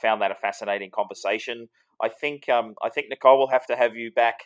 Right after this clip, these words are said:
in some future podcasts for some updates or some additional features. As I say, there's been a number of really interesting points we've covered today. So for our listeners, hope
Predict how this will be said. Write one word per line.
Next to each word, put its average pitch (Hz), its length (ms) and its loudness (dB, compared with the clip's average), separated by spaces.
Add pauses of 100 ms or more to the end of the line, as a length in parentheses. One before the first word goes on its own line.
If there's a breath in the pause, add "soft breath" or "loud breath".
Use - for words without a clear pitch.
(180 soft breath)
in 117 120 -10
some 117 160 -12
future 131 400 -8
podcasts 117 760 0
for 117 120 -6
some 110 180 -8
updates 113 580 0
or 104 160 -2
some 98 360 -16 (120)
additional 107 460 -10
features. 104 500 -8
As 95 200 -6
I 95 60 -6
say, 98 300 -4
there's 90 220 -10
been 101 220 -12
a 98 40 -14
number 101 480 -10
of 90 60 -14 (240)
really 98 240 -8
interesting 92 460 -16
points 98 240 -10
we've 87 100 -16
covered 87 300 -6
today. 92 320 -4
So 95 180 -8
for 107 160 -6
our 98 100 2
listeners, 101 380 -12
hope 135 140 0